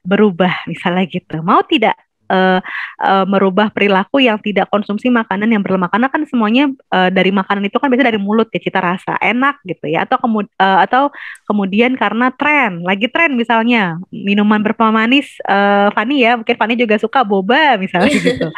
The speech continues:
Speaker 1: Berjamur ya,
Speaker 2: Benar.
Speaker 1: berjamur. Jadi misalnya kalau, eh, kayaknya kalau anak remaja atau, eh, tadi orang dewasa juga bahkan ya di perkantoran, kalau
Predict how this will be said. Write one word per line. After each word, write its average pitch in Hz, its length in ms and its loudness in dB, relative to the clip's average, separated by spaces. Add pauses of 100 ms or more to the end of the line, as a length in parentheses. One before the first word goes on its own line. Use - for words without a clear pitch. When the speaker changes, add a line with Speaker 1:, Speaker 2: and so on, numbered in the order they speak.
(300)
Speaker 1:
Berjamur 269 500 2
ya, 311 220 2
Speaker 2:
Benar. 427 340 -6
Speaker 1:
berjamur. 220 400 2
Jadi 262 160 2
misalnya 320 380 0
kalau, 277 240 4 (480)
eh, 240 260 4
kayaknya 277 300 0
kalau 302 180 4
anak 254 240 0
remaja 254 560 2
atau, 214 400 2 (240)
eh, 190 220 2
tadi 220 240 2
orang 208 240 0
dewasa 180 420 0
juga 226 220 -2
bahkan 202 320 -4
ya 285 160 0
di 269 80 -4
perkantoran, 190 640 -2 (340)
kalau 254 220 -2